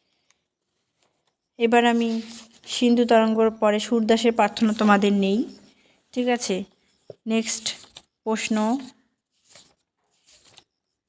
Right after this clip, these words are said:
যেতে নাহি দিব। যেতে নাহি দিব কবিতা থেকে যে যে প্রশ্নগুলি পড়তে হচ্ছে সেগুলি হলো,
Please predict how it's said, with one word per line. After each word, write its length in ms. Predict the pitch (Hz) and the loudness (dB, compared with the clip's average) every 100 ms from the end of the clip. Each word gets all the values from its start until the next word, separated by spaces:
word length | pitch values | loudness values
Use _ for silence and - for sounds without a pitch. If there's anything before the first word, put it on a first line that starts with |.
| _ - - - - - - - - _ _ 214 | _ -20 -20 -20 -20 -20 -20 -20 -20 _ _ -2
যেতে 300 | 233 247 277 | 2 4 6
নাহি 280 | 262 233 208 | 6 6 2
দিব। 200 | 185 - 202 - _ _ _ | -4 -8 -14 -20 _ _ _
যেতে 340 | 226 202 220 247 | -8 -2 0 2
নাহি 220 | 254 262 | 6 6
দিব 160 | 254 254 254 | 6 2 2
কবিতা 320 | 233 220 226 | 2 2 0
থেকে 220 | 226 226 | -2 -2
যে 140 | 214 214 | 2 2
যে 120 | 214 233 | 2 0
প্রশ্নগুলি 500 | 214 208 214 226 233 208 | -2 -2 -2 0 0 0
পড়তে 300 | 202 - 240 | -2 -2 -6
হচ্ছে 280 | 226 - 208 | -6 -8 -6
সেগুলি 420 | - 220 240 247 | -2 0 2 0
হলো, 300 | 220 196 180 | 0 0 -2